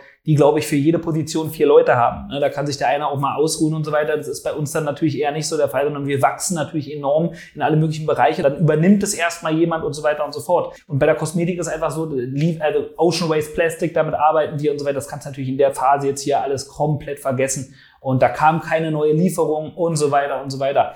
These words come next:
Das sind natürlich massive Probleme. Wenn ich davon jetzt abhängig gewesen wäre, genauso, wenn ich nur von Boom Boom und Happy Blush abhängig gewesen wäre, dann wäre es ein bisschen, wäre es schwer geworden, sagen wir mal so.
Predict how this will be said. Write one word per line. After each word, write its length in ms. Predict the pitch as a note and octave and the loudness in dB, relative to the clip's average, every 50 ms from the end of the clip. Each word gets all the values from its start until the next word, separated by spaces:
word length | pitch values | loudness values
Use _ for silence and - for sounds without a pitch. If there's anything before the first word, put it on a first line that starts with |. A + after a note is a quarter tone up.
| - _ _ | -14 _ _
Das 120 | D3 C3+ | 2 2
sind 120 | D#3+ F3 D#3 | 2 2 0
natürlich 260 | E3 - E3+ D3+ - | -2 -4 -4 -4 -4
massive 400 | D#3+ C#3 - - G3 F#3+ E3+ F3 | -4 -4 -2 2 2 2 2 2
Probleme. 380 | - - D#3 D3+ D#3 D3+ C#3+ | -2 -2 -2 -2 -2 -2 0
Wenn 100 | D3 D#3 | -2 -2
ich 80 | F3+ - | -2 2
davon 240 | - F3+ - G#3+ G#3+ | 2 2 2 2 -2
jetzt 160 | G3+ G3 - | -4 -4 -4
abhängig 380 | F#3 F3+ - - G3+ G#3 G3+ G3+ | -4 -4 -2 0 0 0 0 0
gewesen 380 | F#3+ E3 F3+ F#3+ F3+ F#3 E3 | 0 0 0 -2 -4 -4 -2
wäre, 260 | F3+ F3+ F3+ F3+ F#3+ | -2 -2 -2 -2 -2
genauso, 460 | E3+ E3 E3 E3 E3+ E3 F3+ F3 - - _ _ | -2 -2 -2 -2 -2 -2 -4 -6 -8 -12 _ _
wenn 80 | - | -2
ich 100 | F3+ D#3+ | 2 6
nur 120 | F#3+ C4 A#3 | 6 6 6
von 200 | A#3+ G#3+ F#3 D#3+ | 4 4 4 4
Boom 140 | G3 G#3+ | 2 2
Boom 140 | G#3 G#3 F#3+ | 2 0 -2
und 100 | F#3+ F3+ | -2 -4
Happy 220 | E3 F3 E3+ F3 D#3 | -6 -4 -4 -2 -2
Blush 200 | D#3+ D#3+ D#3+ - | -2 -2 -2 -4
abhängig 360 | D#3+ - D#3 E3 D#3+ - - | -8 -10 -10 -14 -16 -12 -6
gewesen 280 | D#3+ D#3 D#3 D#3 D3+ | -2 -2 0 -2 -2
wäre, 200 | D3+ D#3+ D3+ D3+ - - - - _ | -2 -2 -4 -4 -4 -10 -18 -20 _
dann 440 | - C#3+ D3 C3+ C3+ C#3+ C#3 C#3 B2+ B2 B2+ | -6 -6 -6 -6 -6 -10 -16 -20 -20 -20 -18
wäre 280 | C#3 C3+ D3 D3+ D#3 | -6 0 4 4 4
es 60 | D#3+ F3 | 4 4
ein 40 | E3 | 0
bisschen, 400 | D#3 D#3+ E3 D#3+ D#3 D#3 D3+ D#3 | -2 -2 -4 -6 -6 -6 -2 0
wäre 120 | E3 D#3+ | 0 0
es 60 | D#3+ - | 0 -2
schwer 260 | - E3 D#3 D#3+ D#3 | 0 2 4 4 6
geworden, 460 | D3+ C3+ B2+ C3 A#2+ A2+ G2+ G2+ - | 4 4 2 2 2 0 -2 -4 -8
sagen 160 | B2+ B2+ C#3 | -10 -10 -8
wir 60 | C#3 | -8
mal 140 | C3 C3 B2 | -6 -6 -6
so. 360 | B2 C3 B2 - - - _ | -4 -4 -6 -6 -8 -12 _